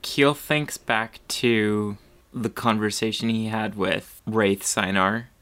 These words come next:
just before getting on the racing team, and, and he says, You know what? Criff, that guy.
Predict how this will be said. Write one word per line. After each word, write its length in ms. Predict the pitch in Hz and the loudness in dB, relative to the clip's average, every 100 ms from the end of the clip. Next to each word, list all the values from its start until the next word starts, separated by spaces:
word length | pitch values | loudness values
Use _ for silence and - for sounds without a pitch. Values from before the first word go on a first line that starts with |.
| _ | _
just 160 | - - | -12 -8
before 540 | 110 - 117 104 98 - _ _ - | -8 0 2 4 2 -2 _ _ -6
getting 260 | 113 110 101 | -2 2 2
on 200 | 98 98 | 2 2
the 240 | 87 101 - - | -2 -6 -12 -10
racing 460 | 113 113 101 120 113 | -4 -2 -2 -4 -4
team, 300 | 120 120 123 - | -6 -8 -10 -4
and, 460 | 113 104 101 98 98 - | -2 0 0 -2 -8 -10
and 100 | - | -2
he 80 | 113 | 0
says, 640 | 101 110 98 107 98 - - _ | 0 -2 -2 -4 -8 -12 -14 _
You 80 | 113 | -16
know 40 | 123 | -12
what? 80 | 175 - - - | -12 -14 -12 -8
Criff, 380 | - 127 - | -2 -2 -2
that 220 | - 101 - | -10 -12 -12
guy. 320 | 90 87 87 | -14 -14 -16